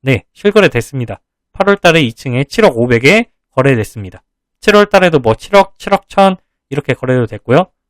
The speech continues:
유월 달에도 칠억 이천오백 이런 식으로 칠억 대 이상으로 거래가 되고 있습니다. 그 말은 지금 칠사 타입을 분양받았을 때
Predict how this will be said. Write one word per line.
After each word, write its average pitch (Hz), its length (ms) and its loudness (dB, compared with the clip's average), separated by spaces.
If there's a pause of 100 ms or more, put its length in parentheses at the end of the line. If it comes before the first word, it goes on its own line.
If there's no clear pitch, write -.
(180)
유월 190 180 4
달에도 170 380 2
칠억 214 260 -2
이천오백 139 520 -2
이런 147 200 -2
식으로 165 400 -2 (320)
칠억 254 360 0
대 214 100 2
이상으로 170 640 2
거래가 143 320 0
되고 147 200 -2
있습니다. 123 420 -8 (760)
그 - 100 -2
말은 127 540 2 (320)
지금 151 260 -4
칠사 226 300 -2
타입을 175 480 2
분양받았을 123 640 -2
때 - 200 -20